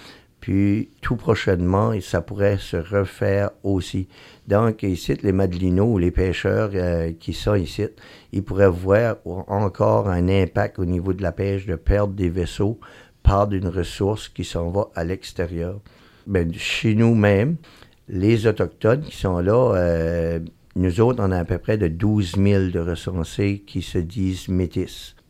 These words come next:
On a vingt-deux réserves en Atlantique.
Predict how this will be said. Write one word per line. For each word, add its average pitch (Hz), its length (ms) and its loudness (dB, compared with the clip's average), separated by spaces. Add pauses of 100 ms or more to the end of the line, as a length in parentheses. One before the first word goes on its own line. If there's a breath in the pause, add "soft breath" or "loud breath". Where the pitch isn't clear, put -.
(100)
On 92 240 2
a 92 260 6
vingt-deux 101 560 2
réserves 95 640 0
en 85 180 -2
Atlantique. 87 640 -4